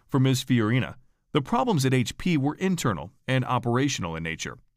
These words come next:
as the actions of the next C E O, Mark Hurd, clearly demonstrated. By focusing on reducing costs and increasing efficiencies,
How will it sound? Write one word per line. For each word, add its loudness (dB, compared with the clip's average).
as 2
the 2
actions 0
of -2
the -2
next -2
C -2
E 0
O, 0
Mark -4
Hurd, 0
clearly 0
demonstrated. -4
By 2
focusing 0
on 0
reducing 2
costs -4
and 0
increasing 0
efficiencies, -4